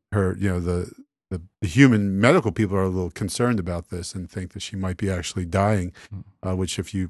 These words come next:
Speaker 1: you know, figure it out, like, well, yeah, I mean, she, she could potentially live her whole life in about, you know, you know,
Speaker 2: Sure.
Speaker 1: the next couple months here.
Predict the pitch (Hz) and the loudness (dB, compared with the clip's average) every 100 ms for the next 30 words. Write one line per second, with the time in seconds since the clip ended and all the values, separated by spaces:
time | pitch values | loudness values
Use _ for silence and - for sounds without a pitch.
0 | - 98 85 - - 107 104 165 131 113 | -6 -8 -8 0 4 6 10 10 10 8
1 | 107 107 120 110 156 123 82 90 87 104 | 4 4 4 6 4 2 0 -6 -6 -6
2 | 90 - 117 101 - - 113 120 101 107 | -6 -4 -2 -4 -6 -4 2 4 4 4
3 | 98 107 107 92 107 101 117 107 98 87 | 6 6 6 4 6 8 6 6 0 0
4 | 95 92 90 _ - 98 90 90 - _ | 2 2 -2 _ -6 -4 -2 -4 -8 _
5 | - - 110 95 95 92 - - 104 90 | -12 -2 0 2 2 0 -2 -2 -2 0
6 | 90 113 104 101 85 | 2 0 0 -4 -6